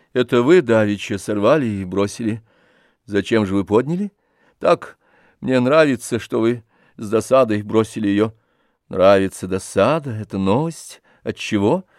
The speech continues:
"Не скажу". "Скажите, пожалуйста, я прошу. Ни за что, ни за какие блага. Умоляю вас". Он потряс отрицательно головой.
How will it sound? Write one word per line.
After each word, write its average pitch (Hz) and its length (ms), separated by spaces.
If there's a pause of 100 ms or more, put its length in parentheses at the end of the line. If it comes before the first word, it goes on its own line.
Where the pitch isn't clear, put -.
(360)
"Не 120 160
скажу". 110 440 (520)
"Скажите, 110 520
пожалуйста, 208 460
я 101 160
прошу. 170 540 (360)
Ни - 120
за 131 140
что, 151 580
ни 120 160
за 110 80
какие 131 340
блага. 120 560 (260)
Умоляю 120 600
вас". - 320 (380)
Он 101 160
потряс 110 540
отрицательно 123 720
головой. 110 440